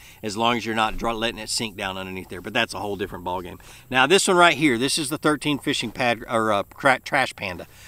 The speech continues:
What I do, what, what I love about it is when, you know, when we were talking about the design and stuff like that and, and, and things like that, we took into account the modifications that are done all the time with these frogs.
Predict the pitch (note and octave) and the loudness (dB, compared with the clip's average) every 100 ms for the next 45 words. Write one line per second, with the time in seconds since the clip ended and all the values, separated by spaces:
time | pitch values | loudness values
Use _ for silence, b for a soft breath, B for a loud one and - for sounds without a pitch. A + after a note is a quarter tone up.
0 | B F#2+ G2+ C3 F3+ G3 E3+ D#3+ D#3 C#3+ | B -4 4 6 6 6 6 8 6 2
1 | - B2+ D#3 C#3 D#3+ F#3+ F3+ E3 D3 C#3 | -6 -2 0 4 6 6 6 4 4 4
2 | C3+ A#2+ A2 A2+ A2 G#2+ B2+ A#2 A2+ - | 4 4 -2 -6 -8 -4 -2 -2 -6 -4
3 | C3 A2+ A2+ D3 D#3+ D3 D#3+ D#3+ E3+ D3 | 2 2 4 4 4 4 6 4 4 2
4 | D3 C#3+ B2+ A#2 A2+ B2+ C3 B2 - C3 | 2 2 -2 -4 0 2 2 0 -4 -4
5 | B2+ A2+ A#2+ A#2 G2+ G#2 G2 - A2 G#2 | -4 -2 0 -2 -2 -10 -14 -12 -8 -8
6 | G2+ F#2+ A2+ G2+ B2 A2+ A2+ - A2 A#2 | -8 -12 -14 -8 -8 -4 -6 -4 -4 -4
7 | - D3 - E3 E3 - C3+ B2+ A2 G#2 | -4 -4 0 2 2 2 2 2 -2 2
8 | A#2 C#3 A#2+ - A2+ G#2+ A2 G2+ A#2+ C3 | 4 2 -2 -4 -4 -4 -6 -6 -4 -4
9 | C3+ D3 D#3 F#3+ G#2+ F2+ G#2 A#2 C#3+ - | 2 2 4 4 2 -2 -2 0 -2 -2
10 | D#3+ C3+ A#2 G#2+ - E3 B2+ G2 - | 0 0 -2 -4 -6 -4 -2 -4 -8